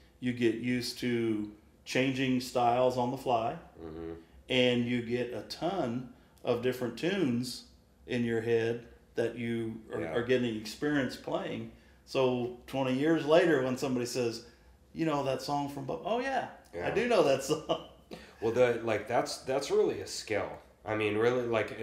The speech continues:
Speaker 2: it, I've had tons of people come up to me and go, like, "You guys get up at the jam and, like, you just, like,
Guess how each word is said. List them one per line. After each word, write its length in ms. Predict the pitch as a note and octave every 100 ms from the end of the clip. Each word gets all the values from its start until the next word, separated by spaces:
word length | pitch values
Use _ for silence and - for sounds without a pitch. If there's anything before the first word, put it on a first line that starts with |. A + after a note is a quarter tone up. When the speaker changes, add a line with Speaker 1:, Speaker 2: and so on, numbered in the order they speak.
| A2
Speaker 2:
it, 320 | G#2+ A#2 -
I've 160 | G#2+ A2+
had 220 | A2+ G2+
tons 260 | - G#2 G2+
of 80 |
people 260 | - G2 F2+
come 200 | - G2
up 140 | F#2+ -
to 80 |
me 220 | F#2+ F#2+ G2
and 100 | F2+
go, 100 | F2+
like, 220 | F2 E2+ - - - -
"You 60 | -
guys 180 | D3+ D3
get 180 | - C#3+
up 140 | C#3+
at 80 | D3
the 80 | B2+
jam 460 | F#2+ A2+ C#3+ B2+
and, 120 | A2+ A2+
like, 280 | G#2+ G#2+ C#3
you 80 |
just, 240 | B2+ C#3 -
like, 180 | D3